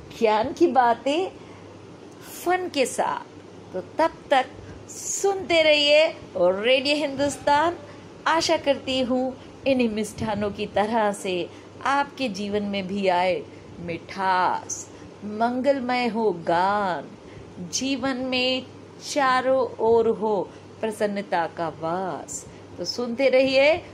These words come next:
रेडियो हिंदुस्तान, खाते रहिए मिठाइयाँ,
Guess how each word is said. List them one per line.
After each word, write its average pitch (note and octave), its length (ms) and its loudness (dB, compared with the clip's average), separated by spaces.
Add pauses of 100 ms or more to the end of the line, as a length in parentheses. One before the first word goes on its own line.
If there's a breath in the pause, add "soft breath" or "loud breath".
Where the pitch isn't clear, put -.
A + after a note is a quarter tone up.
(260 loud breath)
रेडियो A3+ 680 2
हिंदुस्तान, D4+ 840 2 (440 loud breath)
खाते F4+ 400 2
रहिए C#4 300 0
मिठाइयाँ, A3+ 920 0